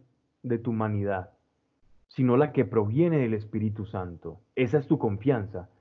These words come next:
Si yo siento que estoy unido al Espíritu de Dios, entonces camino confiado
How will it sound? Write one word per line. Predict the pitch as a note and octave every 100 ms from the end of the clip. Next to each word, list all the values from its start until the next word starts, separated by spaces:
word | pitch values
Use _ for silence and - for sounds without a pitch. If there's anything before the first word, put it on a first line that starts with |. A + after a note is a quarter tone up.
| _ _
Si | D3
yo | A#2+
siento | A2+ F#3 D#3+ A2+
que | G#2+
estoy | G#2+ B2+ A#2
unido | D3 D#3 D3+
al | B2
Espíritu | G#2+ - E3 F3+ D#3+ D3
de | B2+
Dios, | C#3 F3+ G3 - _ _ _ _ _
entonces | - B2+ B2+ D3+
camino | - B2 B2 D#3
confiado | B2 G#2+ A2 D3+ C#3 D3+ E3+